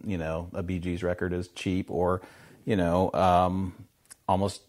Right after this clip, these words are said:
uh, you know, all sorts of dance music, and, you know, the current boom of reissuing all these old Private Press records and all this old gospel stuff that,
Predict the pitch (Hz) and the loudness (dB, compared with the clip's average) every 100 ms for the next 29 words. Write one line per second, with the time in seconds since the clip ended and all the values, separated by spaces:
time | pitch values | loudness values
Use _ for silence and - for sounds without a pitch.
0 | - 85 90 90 85 90 98 131 160 82 | -2 0 0 0 0 0 0 -2 -4 -4
1 | 80 78 - 80 71 67 - - 85 82 | -4 -4 -6 -8 -6 -8 -8 -8 -6 -6
2 | 82 95 80 80 92 - 101 - 87 95 | -4 -4 -2 -2 -2 0 0 2 0 0
3 | 98 90 71 90 85 - - - _ - | 0 -2 -2 -2 -4 -8 -20 -20 _ 0
4 | 95 95 92 92 90 92 92 90 92 90 | 2 2 0 0 0 2 0 0 -2 -2
5 | 87 90 - 87 87 - 95 95 90 92 | -2 -2 -4 -4 -4 -2 -2 0 -2 -2
6 | 87 90 87 85 82 87 87 - 92 87 | 0 0 -2 -4 -6 -6 -6 -4 -4 -4
7 | 87 92 - 90 - 90 80 - 92 | -4 -6 -8 -8 -2 -2 -2 -6 -6